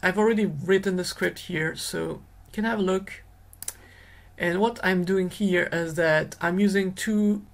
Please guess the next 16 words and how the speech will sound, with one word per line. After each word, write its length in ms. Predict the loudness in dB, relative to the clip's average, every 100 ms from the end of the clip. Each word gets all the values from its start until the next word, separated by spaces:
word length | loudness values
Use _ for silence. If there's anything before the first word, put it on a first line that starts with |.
| -14 -6
uh, 220 | -4 -2
modules 500 | 2 2 2 0 -2
from, 360 | -4 -4 -2 -2
uh, 220 | -2 -2 -2
Python. 560 | 0 0 0 -2 -2 -6 -18 -20 -20 -16 -2
One 280 | 4 4
is 160 | 4 0
the 80 | -2
regex 640 | 2 2 4 2 0 -4
module. 520 | -2 0 0 -2 -6 -10 -18 -20 -20 -20 -20 -20 -20 -6
So 160 | 0 2
regex 640 | 4 4 6 4 2 -4
is 120 | -4
a 60 | -2
way 320 | 4 4 2
to 200 | -4 -6